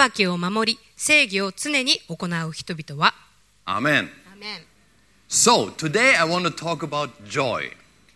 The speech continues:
Speaker 1: ということで、
Speaker 2: <laughs> え？
Speaker 1: <laughs> ということで、今日は喜びについて話したいと思います。
Speaker 2: Because?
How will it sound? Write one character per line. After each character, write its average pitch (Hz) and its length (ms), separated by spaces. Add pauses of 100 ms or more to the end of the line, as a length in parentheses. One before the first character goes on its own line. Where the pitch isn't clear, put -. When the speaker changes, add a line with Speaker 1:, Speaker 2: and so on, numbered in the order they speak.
(140)
Speaker 1:
と - 100
い 294 180
う 294 40
こ 277 140
と 233 140
で、 185 180
Speaker 2:
<laughs> 247 80 (1120)
え？ 247 260 (140)
Speaker 1:
<laughs> - 160
と 285 60
い 269 40
う 269 40
こ 277 80
と 262 100
で、 240 160 (180)
今 302 180
日 247 40
は 220 220 (180)
喜 208 160 (320)
び 349 100
に 359 140
つ - 180
い 359 120
て 262 240
話 240 320
し - 40
た 233 120
い 226 80
と 202 80
思 190 160
い 190 60
ま 196 180
す。 - 240
Speaker 2:
Because? 233 500